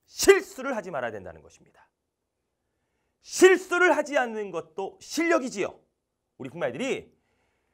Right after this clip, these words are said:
실수를 하지 않기 위해서는 완벽한 개념 정리가 되어 있어야 된다는 것. 특히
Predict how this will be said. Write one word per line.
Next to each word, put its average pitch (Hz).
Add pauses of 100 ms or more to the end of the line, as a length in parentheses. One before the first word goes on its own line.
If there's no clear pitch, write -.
(280)
실수를 339
하지 269
않기 220
위해서는 202
완벽한 349
개념 180
정리가 302
되어 165
있어야 147
된다는 107
것. 95
특히 185